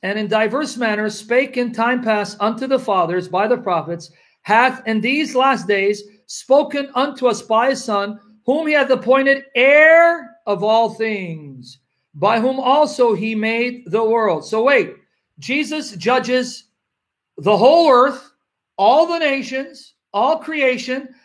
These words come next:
and he's the heir of everything that is created. The God of Psalm eighty-two, who judges the gods, is the God who judges the whole earth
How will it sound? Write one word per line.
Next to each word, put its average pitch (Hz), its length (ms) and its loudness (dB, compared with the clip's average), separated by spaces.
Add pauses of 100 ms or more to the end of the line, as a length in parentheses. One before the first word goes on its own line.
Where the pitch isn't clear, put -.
and 214 200 -2
he's 247 180 -4
the 254 300 -2
heir 302 640 2
of 214 260 2
everything 277 880 -2 (400)
that 202 200 0
is 208 120 -2
created. 214 720 -2 (920)
The 180 280 -4
God 294 400 4
of 320 120 4
Psalm 285 280 -4
eighty-two, 269 520 -6
who 202 140 -12
judges 240 380 -6
the 247 100 -4
gods, 254 500 -2 (380)
is 202 200 0
the 220 120 0
God 262 340 4
who 240 180 -4
judges 254 420 -2
the 247 120 0
whole 302 320 2
earth 240 340 -2